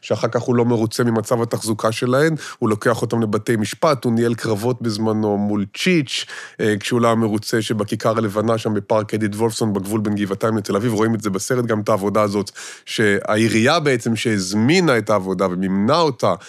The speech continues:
לא עמדה בהסכם שאמר למשל שיהיו שם שני שומרים כדי שידאגו, שלא יעשו שם גרפיטי, שלא ישברו, שלא יאכלו, שלא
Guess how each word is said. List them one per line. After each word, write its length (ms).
לא 540
עמדה 360
בהסכם 760
שאמר 400
למשל 400
שיהיו 180
שם 160
שני 200
שומרים 440
כדי 180
שידאגו, 500
שלא 200
יעשו 160
שם 160
גרפיטי, 460
שלא 220
ישברו, 440
שלא 260
יאכלו, 400
שלא 540